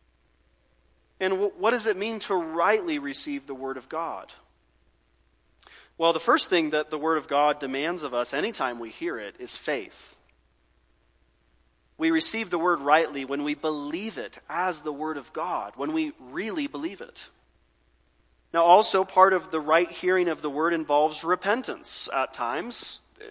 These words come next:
Repentance involves a change of mind fundamentally, and there's a sense in which every time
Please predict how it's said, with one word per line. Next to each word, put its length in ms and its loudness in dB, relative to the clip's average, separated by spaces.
Repentance 600 -2
involves 400 -2
a 40 -8
change 360 -6
of 100 -10
mind 420 0
fundamentally, 600 -6
and 100 -2
there's 160 -4
a 60 -6
sense 320 -4
in 100 -6
which 160 -6
every 220 -8
time 560 -6